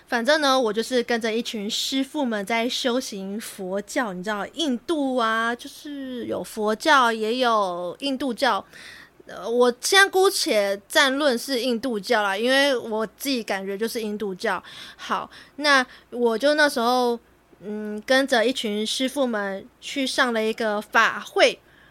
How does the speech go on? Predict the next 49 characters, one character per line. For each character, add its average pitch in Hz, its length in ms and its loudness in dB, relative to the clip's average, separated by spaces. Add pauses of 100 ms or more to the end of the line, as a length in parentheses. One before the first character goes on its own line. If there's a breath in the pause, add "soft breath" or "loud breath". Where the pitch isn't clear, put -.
(140 soft breath)
然 233 140 -4
后 320 100 6
那 392 100 6
个 392 80 4
法 202 220 2
会 311 180 2
是 311 160 -2
一 302 80 2
个， 226 160 0 (120)
你 202 100 -6
知 202 60 -6
道， 208 200 -2 (140)
集 226 340 0
会 349 220 6
的 226 180 2 (120)
那 339 80 -2
种 254 120 0
感 196 280 -2
觉。 185 260 -8 (240 loud breath)
然 214 120 -4
后 285 80 2
我 294 140 2
就 294 300 4
那 302 140 0
时 302 80 -4
候 247 100 0
听 269 220 -4
到 302 120 2
有 208 100 -2
一 190 40 -6
个 202 140 -4
师 247 260 -4
父 254 200 -4
说 240 240 -2
了 226 140 0
一 202 80 -4
句 233 240 -6
我 202 200 -4
觉 196 180 -6
得 196 220 -4
非 233 240 -2
常 214 220 -8
有 214 380 -8 (340 loud breath)
禅 233 480 -2
学 214 540 -4
哲 220 240 -2
理 285 200 0
的 185 160 -10
话， 233 420 0